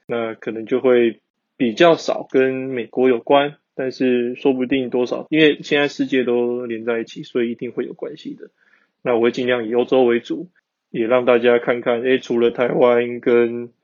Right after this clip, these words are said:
美国或者是跟中国之外的新闻，或者是一些好玩的东西，一些讨论性的议题，我们都会来讲。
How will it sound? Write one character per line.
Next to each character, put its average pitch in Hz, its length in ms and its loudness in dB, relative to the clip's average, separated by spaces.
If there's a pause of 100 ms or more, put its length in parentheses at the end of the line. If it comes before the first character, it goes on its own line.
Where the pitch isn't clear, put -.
(200)
美 113 180 -6
国 110 340 -6
或 120 200 2
者 113 60 0
是 117 180 -4
跟 117 280 -2
中 120 200 -2
国 143 200 -4
之 120 240 -4
外 120 220 0
的 143 180 -10
新 123 380 -10
闻， 156 320 -8
或 123 120 -4
者 107 100 -8
是 110 120 -6
一 113 100 -8
些 113 540 -10
好 127 140 -4
玩 127 200 -8
的 117 60 -14
东 120 220 -12
西， 120 200 -6
一 131 200 -6
些 120 320 -2 (500)
讨 117 160 -4
论 131 160 4
性 131 160 -4
的 120 80 2
议 120 160 0
题， 139 220 -10
我 117 80 -8
们 110 160 -12
都 120 120 0
会 120 80 2
来 113 220 -2
讲。 - 240 -2